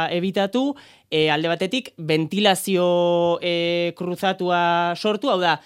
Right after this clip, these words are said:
brisa moduko bat etxean, e, lortzea sartu, ze sentsazio termikoa ere asko jaisten du, zentzu hortan, naiz eta temperatura berdinean egon, airea mugimenduan baldin badago,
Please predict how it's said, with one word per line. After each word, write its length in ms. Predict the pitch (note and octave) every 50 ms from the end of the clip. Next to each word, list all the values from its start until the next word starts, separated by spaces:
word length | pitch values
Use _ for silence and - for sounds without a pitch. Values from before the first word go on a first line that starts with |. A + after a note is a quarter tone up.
| - - -
brisa 480 | _ E3 D3+ C#3+ G3 A3+ A3 - A#3 G3
moduko 320 | F#3+ F#3 F#3 F#3 F3+ F#3+
bat 160 | F3+ F3+ F3+ F3+
etxean, 460 | E3 D#3+ - F#3+ F3+ F3 F3 E3+ E3 -
e, 440 | - E3 E3 E3 E3 E3 E3 E3 E3
lortzea 320 | E3+ F3 F3+ - F#3 E3+
sartu, 320 | D#3+ G3 G3+ G3 B3+ C4 B3 - - -
ze 420 | _ - - F3 D#3 D3+ - _ _ _ _
sentsazio 580 | - - D#3+ - E3+ D#3+ D3+ F#3+ F#3+ - F#3+
termikoa 400 | F3+ G3 F#3+ F#3+ F#3 F3 F#3+ F3
ere 140 | F3 F3 D#3+
asko 240 | D3 F#3 F#3 - F3+ D#3
jaisten 400 | D#3+ D#3 D3 - - E3 E3 E3+
du, 120 | G3+ C4 - -
zentzu 320 | - - D#3+ D#3+ - F3
hortan, 300 | E3+ - F#3+ F#3 F3 D#3+ - - - - -
naiz 320 | _ D#3+ E3 F#3 F#3+ F#3+ G#3
eta 160 | G3 G3 F#3+
temperatura 480 | G3+ G3 G3 G3+ G3 F#3+ G3 G#3 G3 F#3+
berdinean 460 | F#3+ F#3 F3+ G3 G3 F#3+ F#3 F#3 F#3
egon, 300 | F#3 F3+ A3 G3+ E3 C3+ - - - - _
airea 320 | - D3+ D#3+ D#3+ F#3 F#3+ F#3+
mugimenduan 720 | F#3 F#3 F#3 F3 G3+ G#3 G3+ G3 F#3+ F#3+ F#3 F#3 F#3 F#3
baldin 240 | F#3 F#3 F#3 G3 G3 G3
badago, 440 | F#3+ F#3 F#3+ F#3 F3+ G3 A3+ B3+